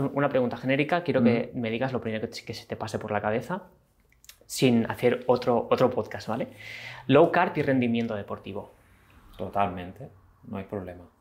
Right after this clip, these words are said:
Speaker 2: Si sabes utilizar los carbohidratos cuando toca,
Speaker 1: Ujú.
Speaker 2: no hay ningún tipo de, de problema.
Speaker 1: Me vale perfectamente. Cristina también nos preguntaba que durante la menstruación tiene muchas ganas de comer dulce y solo le pasa estos días.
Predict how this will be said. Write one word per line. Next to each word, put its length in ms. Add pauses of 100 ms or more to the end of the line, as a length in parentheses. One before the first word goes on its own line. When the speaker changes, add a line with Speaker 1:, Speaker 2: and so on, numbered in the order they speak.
(420)
Speaker 2:
Si 200
sabes 420
utilizar 500
los 140
carbohidratos 640
cuando 320
toca, 460 (100)
Speaker 1:
Ujú. 240 (1000)
Speaker 2:
no 200
hay 100
ningún 380
tipo 260
de, 420 (280)
de 160
problema. 420 (640)
Speaker 1:
Me 140
vale 180
perfectamente. 600 (2000)
Cristina 460
también 200
nos 120
preguntaba 600 (260)
que 200
durante 340
la 100
menstruación 600
tiene 240
muchas 420
ganas 240
de 60
comer 340
dulce 500
y 100
solo 240
le 80
pasa 360
estos 300
días. 440